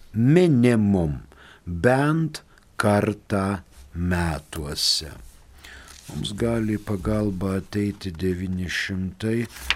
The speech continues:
aštuoniasdešimt devintasis kanonas.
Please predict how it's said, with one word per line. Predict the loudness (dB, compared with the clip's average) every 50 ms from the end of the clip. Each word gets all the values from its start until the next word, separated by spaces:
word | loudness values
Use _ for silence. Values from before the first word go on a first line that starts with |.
| -8 -10
aštuoniasdešimt | -10 -8 -6 -4 -4 -4 -6 -6 -4 -2 0 0 2 2 2 0 0 -2 -4 -6 -2 0 0 2 2 0 -2 -2 -4 -4 -4 -4 -4 -4 -4 -6 -10 -14 -20 -20 -20 -20 _ -18 -14 -12 -8
devintasis | -2 0 2 2 2 0 0 -2 -2 -2 -2 -2 -4 -4 -6 -8 -10 -8 -6 -6 -4 -4 -4 -2 -2 -2 -2 -2 -6 -4 -4 -2 -2 -2 -2 -4 -8 -18 -20 -20 -20 -18 -18 -10
kanonas. | -8 -6 -4 -4 -2 -2 -2 -4 -4 -4 -4 -4 -6 -8 -10 -12 -14 -16 -18 -12 -6 -4 -2